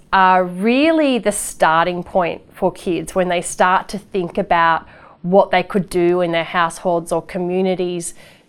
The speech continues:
to manage bushfire risk and increase their, their safety. Bushfire plans is something that's a really meaningful activity for them. So I do think that's a really great starting point.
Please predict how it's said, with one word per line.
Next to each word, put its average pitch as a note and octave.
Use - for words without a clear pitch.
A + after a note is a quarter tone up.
to F3
manage F3+
bushfire E3
risk F#3+
and F3+
increase E3+
their, E3
their E3+
safety. F3
Bushfire A#3+
plans A3+
is G#3
something F#3
that's -
a G#3
really G3+
meaningful A3+
activity A#3+
for C4
them. F4+
So G3+
I G3+
do A#3
think A#3
that's -
a G3
really F#3
great E3+
starting F3
point. D#3+